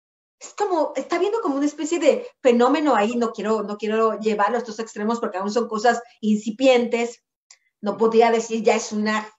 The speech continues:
una mayoría, pero ya son cosas que surgen, como una especie de Me Too, que era lo, justamente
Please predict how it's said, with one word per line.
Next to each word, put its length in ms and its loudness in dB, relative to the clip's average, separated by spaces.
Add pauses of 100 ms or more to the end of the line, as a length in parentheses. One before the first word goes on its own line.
(240)
una 280 -4
mayoría, 920 2 (180)
pero 140 -2
ya 120 -4
son 180 -2
cosas 260 -2
que 120 0
surgen, 400 -2
como 160 -10
una 80 -8
especie 240 -4
de 120 4
Me 280 -2
Too, 400 -2
que 80 -6
era 100 2
lo, 120 -2
justamente 680 -4